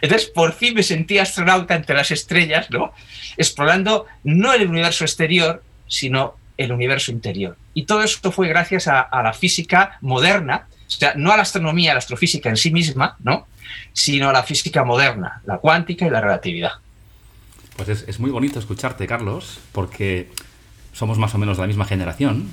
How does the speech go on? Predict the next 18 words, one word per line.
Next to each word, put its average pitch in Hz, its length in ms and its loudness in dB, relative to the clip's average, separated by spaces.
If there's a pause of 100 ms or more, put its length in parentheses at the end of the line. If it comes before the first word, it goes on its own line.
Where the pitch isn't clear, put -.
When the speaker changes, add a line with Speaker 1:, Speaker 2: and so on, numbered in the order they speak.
(120)
Speaker 2:
y, 101 160 0
claro, 110 240 -2
nos 95 160 -4
hablas 117 260 -2
del 98 120 -2
mundo 110 200 0
del 95 100 0
conocimiento, 101 720 -2
de 104 80 -4
la, 85 280 -2
de 85 220 -8
la, 82 100 -8
de 82 160 -10
los 82 220 -8
maestros, 95 440 -6
de 90 60 -6
la 85 80 -6
enseñanza 92 680 -6